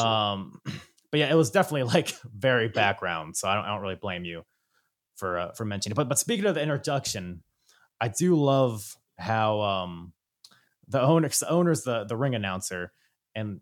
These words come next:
like I said, he got his ass kicked by the London Riots the last show.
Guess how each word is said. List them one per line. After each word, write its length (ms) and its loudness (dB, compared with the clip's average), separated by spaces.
like 200 -2
I 60 -2
said, 420 -4
he 140 -6
got 140 -4
his 340 -8
ass 260 4
kicked 320 -6
by 140 0
the 100 -2
London 280 -2
Riots 400 0
the 80 -12
last 320 0
show. 440 -4